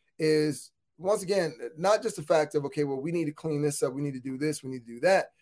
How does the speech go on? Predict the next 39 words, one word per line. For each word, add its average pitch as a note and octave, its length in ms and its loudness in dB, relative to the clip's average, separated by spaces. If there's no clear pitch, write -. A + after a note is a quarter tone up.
Yeah, F#3+ 280 10
those F3 300 2
things E3+ 360 0
are C3 100 -4
obvious. C3 400 -2
Those F3 280 4
things D#3 280 0
are B2 60 -4
known. C3 320 -4
If C3 80 -8
you're C#3 100 -4
watching F3 360 4
the D3+ 80 0
game, C#3+ 440 -2
and D3+ 200 2
you D3+ 120 2
have D3 200 2
any F#3+ 260 0
type D3 380 2
of, B2 200 -4
uh, B2 260 0
brain F3+ 460 2
in D3+ 100 0
your C#3 120 -4
head, D#3 300 -2
you D#3 100 -4
can D3 160 -6
see E3 220 -6
these C3 200 -8
things. G3 380 0
So D3+ 120 -2
we G#3+ 140 0
want G#3 260 4
him F3+ 280 2
to, C#3+ 120 -8
to D3 160 -8
give D3 300 -2
us C3+ 180 -2
answers D#3 520 0